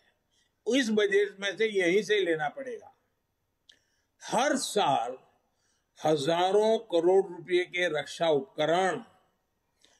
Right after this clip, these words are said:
देश के भीतर से ही खरीदे जाएंगे। मैं vocal for local जो बात करता हूं ना,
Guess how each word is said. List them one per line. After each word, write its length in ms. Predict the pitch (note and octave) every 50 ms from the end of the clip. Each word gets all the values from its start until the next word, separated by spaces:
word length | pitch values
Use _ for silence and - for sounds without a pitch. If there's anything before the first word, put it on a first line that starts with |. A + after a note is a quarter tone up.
| _ _ -
देश 440 | A2 G#2+ C3+ D3+ D#3+ E3+ E3 - -
के 260 | - - F#3+ F#3+ F#3+
भीतर 560 | D3+ A#2 - - C#3 D#3 D3 - - F3 D3+
से 200 | - - D3+ -
ही 180 | - D#3+ G3+ F#3+
खरीदे 420 | - - D3 C#3+ C3+ C3+ C3+ B2+
जाएंगे। 560 | A2+ A2 G#2+ A2 A2 A2 A2+ A#2 B2+ C3 C3 B2 - - _ _ _ _ _ _ _ _ _ _ _ _ _ _ _ _ _ _ _ _ _ _ _ _ _ _ _ _ -
मैं 120 | C3+ C3+
vocal 560 | B2 A2 G#2+ B2 C3+ C#3 C#3 - F#3+ F3 E3
for 240 | E3 - E3+ E3+ D#3+
local 360 | D3+ D3+ D#3 C#3+ - F3+ F3
जो 160 | E3+ E3 F#3+ E3+
बात 280 | E3+ F3 E3+ E3+ -
करता 260 | - E3+ D3+ - G3+
हूं 120 | G#3 A#3 C4+
ना, 160 | D4+ D4+